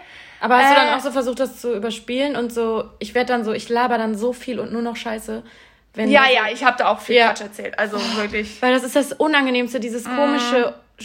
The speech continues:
Speaker 1: diese komische Stille, wenn man sich noch nicht so gut kennt.
Speaker 2: Ja, aber eigentlich kennt
Speaker 1: Oh.
Speaker 2: man sich und eigentlich nicht. Und
Speaker 1: Ja,
Speaker 2: es
Speaker 1: aber
Speaker 2: ist
Speaker 1: nicht
Speaker 2: irgendwie
Speaker 1: gut
Speaker 2: so,
Speaker 1: genug,
Speaker 2: ja,
Speaker 1: dass es
Speaker 2: genau,
Speaker 1: nicht mehr unangenehm
Speaker 2: dass es so float, genau,
Speaker 1: Ja,
Speaker 2: es war
Speaker 1: oh.
Speaker 2: irgendwie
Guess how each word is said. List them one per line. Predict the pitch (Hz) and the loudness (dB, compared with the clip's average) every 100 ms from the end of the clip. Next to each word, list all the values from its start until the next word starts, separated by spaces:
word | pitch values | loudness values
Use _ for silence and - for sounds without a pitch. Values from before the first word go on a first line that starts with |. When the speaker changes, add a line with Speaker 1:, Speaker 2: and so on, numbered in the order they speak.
| - - | -14 -6
Speaker 1:
diese | 247 247 | -4 0
komische | 285 294 262 | 0 0 -2
Stille, | 247 262 294 | -6 -2 0
wenn | 254 | 2
man | 240 240 | 0 -2
sich | 220 240 | -6 -4
noch | 247 | -4
nicht | 254 | -4
so | 254 | -6
gut | 226 233 | -8 -6
kennt. | 247 214 220 - | -2 -2 -2 -4
Speaker 2:
Ja, | 269 294 | -4 2
aber | 277 285 | 4 4
eigentlich | 302 330 - | 2 -2 0
kennt | 320 - | 0 4
Speaker 1:
Oh. | |
Speaker 2:
man | 294 262 | 4 2
sich | 262 285 | -2 -2
und | |
eigentlich | - 277 285 277 | 2 2 0 -8
nicht. | 311 349 - | -8 -8 -8
Und | - | 2
Speaker 1:
Ja, | 262 | 4
Speaker 2:
es | |
Speaker 1:
aber | 269 | 4
Speaker 2:
ist | 262 | 2
Speaker 1:
nicht | 285 | -2
Speaker 2:
irgendwie | 294 311 | -2 -2
Speaker 1:
gut | 294 | 0
Speaker 2:
so, | 277 | 2
Speaker 1:
genug, | 311 | 4
Speaker 2:
ja, | 285 | 6
Speaker 1:
dass | 285 294 | 6 4
es | 320 | 2
Speaker 2:
genau, | 277 | 4
Speaker 1:
nicht | 277 262 | 6 6
mehr | 254 | 4
unangenehm | 254 233 214 | 2 -4 -4
Speaker 2:
dass | - | -4
es | 233 - | -6 -6
so | 262 | -8
float, | - 285 262 254 | -4 -2 -2 -2
genau, | 226 | -2
Speaker 1:
Ja, | 240 226 | 0 0
Speaker 2:
es | - | -2
war | 247 | -6
Speaker 1:
oh. | |
Speaker 2:
irgendwie | 262 277 269 277 262 269 | -4 -6 -6 -8 -8 -10